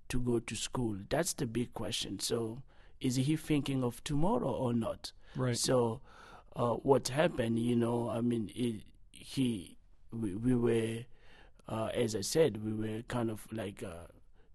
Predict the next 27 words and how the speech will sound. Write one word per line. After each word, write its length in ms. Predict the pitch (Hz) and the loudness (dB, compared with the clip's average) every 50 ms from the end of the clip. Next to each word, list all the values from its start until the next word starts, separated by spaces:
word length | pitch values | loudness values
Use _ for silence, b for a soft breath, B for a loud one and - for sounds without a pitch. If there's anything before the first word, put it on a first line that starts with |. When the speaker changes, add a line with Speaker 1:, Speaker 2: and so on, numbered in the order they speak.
| - - | -10 -2
Speaker 1:
in 220 | 120 120 113 110 | 0 0 0 2
the 100 | 113 110 | 0 -2
dark, 560 | 107 107 - - 156 165 - - - - - - - - - - - - - - - | -2 -2 0 2 2 2 0 -2 -8 -12 -12 -12 -16 -20 -20 -20 -20 -20 -18 -12 -8
um, 600 | 117 113 107 107 110 107 110 110 107 113 110 - - | -8 -8 -6 -8 -8 -8 -8 -10 -10 -10 -10 -10 -6
after 340 | - 113 110 - - 127 113 | -4 -4 -4 -2 0 0 0
being 320 | 104 110 107 107 117 117 | 0 0 -2 0 0 -2
arrested, 640 | 113 107 107 123 131 139 - - - 165 147 - - | -2 -2 -2 -2 -2 -4 -4 -6 -8 -8 -8 -8 -6
and, 460 | - 139 123 123 120 120 113 117 - - | -6 -4 -4 -2 -2 -2 -4 -6 -8 -8
um, 300 | 131 123 120 120 123 117 | -6 -4 -2 -2 -2 0
obviously 460 | 127 131 123 123 117 - - 123 117 | 0 0 0 2 0 0 0 0 0
now 400 | 117 120 120 120 120 123 123 123 b b b b b b b b b b - | 0 2 0 0 0 -2 -4 -6 b b b b b b b b b b -4
we 100 | 135 120 | -4 -2
had 240 | 113 120 127 123 - | 2 2 2 2 2
to 80 | 120 | -2
look 220 | 117 120 120 113 120 | -2 0 0 0 2
means 400 | 117 120 131 139 139 123 120 120 | 2 2 2 2 2 0 0 -2
how, 640 | 117 113 113 117 117 120 120 120 117 117 117 - - - | -4 -2 -2 -2 -2 -2 -2 -2 -4 -4 -8 -10 -12 -10
um, 680 | 127 120 120 117 117 117 117 117 117 123 135 147 160 - - - - - - - - | -8 -8 -6 -6 -6 -8 -8 -8 -10 -10 -12 -14 -16 -16 -18 -20 -20 -20 -20 -12 -8
to 80 | - 139 | -4 0
be 160 | 123 127 123 | 0 2 2
out 160 | 123 127 131 | 0 0 -2
of 180 | 151 135 - - | -2 -4 -4 -6
it. 200 | - - - - - - - - | -12 -12 -14 -16 -16 -18 -14 -8
Speaker 2:
So 160 | - - 151 | 4 6 8
what 180 | 143 151 175 175 | 10 10 8 8
did 120 | 160 147 | 8 8
those, 460 | 156 156 147 147 131 117 - - - | 10 10 12 10 8 6 -2 -6 -6